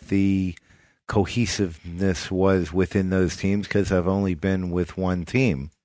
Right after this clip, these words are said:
But I will tell you that if you understood the normal workday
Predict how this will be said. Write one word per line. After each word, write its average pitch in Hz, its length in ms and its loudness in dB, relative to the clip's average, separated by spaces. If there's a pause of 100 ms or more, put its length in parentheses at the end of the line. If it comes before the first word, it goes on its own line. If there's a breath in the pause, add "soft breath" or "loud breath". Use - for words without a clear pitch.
(680 loud breath)
But 104 120 2
I 107 160 6
will 143 180 8
tell 131 260 6
you 101 260 8
that 92 200 6
if 92 220 0
you 107 160 2
understood 123 580 2
the 92 400 -2
normal 104 480 2
workday 87 800 0